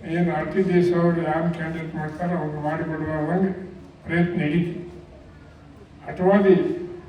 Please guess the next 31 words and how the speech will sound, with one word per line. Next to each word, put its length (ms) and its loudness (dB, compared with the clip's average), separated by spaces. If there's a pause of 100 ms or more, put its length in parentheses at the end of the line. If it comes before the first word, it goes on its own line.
(140)
ಅಲ್ಲಿ, 200 -4 (440)
ಏ, 260 -6 (580)
ಯಾರಿಗೆ 400 -2
ಗುಳೇದ 320 4
ಗುಡ್ಡಿ 180 4
ಇನಾನಿ 380 6
ಹೇಳಿದ್ರು, 480 6 (580)
ಹೈಯೆಸ್ಟ್ 520 4
ವೋಟ್‌ಗಳನ್ನು 800 4
ನಾವು 220 2
ಮಾಡಿಸಿದ್ದೀವಿ, 560 2
ಇನಾನಿ 420 2
ಅವರು 140 2
ಇದ್ರು. 380 -2 (480)
ನಾವಿಬ್ರು 420 4
ಕೂಡ 220 0
ಚುನಾವಣೆ 460 4
ಮಾಡಿದ್ರೆ 320 4
ಅಷ್ಟು 240 2
ಸೋಲ್ತಿದ್ವು 540 4
ಅವರು. 500 -2 (1300)
ಹೇಳಿದ್ರು, 320 6
"ನೀವಿಬ್ರು 420 2
ಚುನಾವಣೆ 380 2
ಮಾಡಿ 320 4
ಗಟ್ಟಿ 160 2
ಆಗ್ಬೇಕಂತ 440 2
ಹೇಳಿದ್ರು, 340 4
ಹ್ಞೂ" 140 8
ಅಂತ 100 2
ಹೇಳಿದ್ದೀವಿ. 680 0